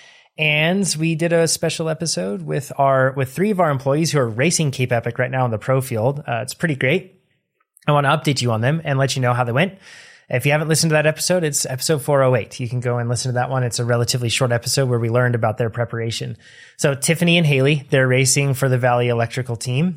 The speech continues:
uh, by, presented by Titan Racing. And I wanna make sure I give their teams credit 'cause this is a big lift for, it's a very expensive race to do. And these teams are fronting that cost for them. And that's just super cool. So,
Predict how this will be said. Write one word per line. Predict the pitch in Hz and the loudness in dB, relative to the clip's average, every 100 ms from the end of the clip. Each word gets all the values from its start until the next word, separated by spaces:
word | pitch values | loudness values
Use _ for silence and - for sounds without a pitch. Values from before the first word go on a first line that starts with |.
| 147 | -6
uh, | 120 117 | -4 -4
by, | 117 107 | -4 -6
presented | 120 - 117 120 | -8 -10 -6 -4
by | 113 113 | -2 -4
Titan | - 127 120 | -4 -6 -4
Racing. | 117 120 151 175 190 | -4 -2 -2 -2 -4
And | - 135 | -2 0
I | |
wanna | 143 | 2
make | 147 | 0
sure | - 139 | 0 0
I | |
give | 131 | 0
their | 123 117 | 0 -2
teams | - 127 113 | -2 -2 -2
credit | - 117 - | -2 -2 -2
'cause | 127 120 110 - - - _ | -2 -2 -2 -10 -20 -20 _
this | 147 | 0
is | 151 | 0
a | |
big | 127 160 139 | 2 0 2
lift | 147 117 - - | 2 0 -6 -14
for, | - 139 127 123 120 | -6 -2 2 2 0
it's | 131 127 | -2 -6
a | 117 | -2
very | 131 147 151 | 0 2 2
expensive | - 156 147 139 | 0 -2 -2 -2
race | 143 131 | -2 -2
to | 135 | -4
do. | 135 156 | -2 0
And | 156 | 0
these | 123 117 | 0 -2
teams | - 135 131 131 120 | -2 0 2 2 0
are | 113 | -2
fronting | - 131 127 135 | -2 -2 0 0
that | 120 - | -2 -2
cost | 123 127 - | -2 -2 -2
for | 135 | -2
them. | 143 131 | -2 -2
And | |
that's | 117 113 | -4 -6
just | 120 - - - | -6 -8 -8 -2
super | - 131 120 | -2 -2 -2
cool. | 131 110 104 | 0 0 0
So, | 107 135 123 120 | 0 2 2 2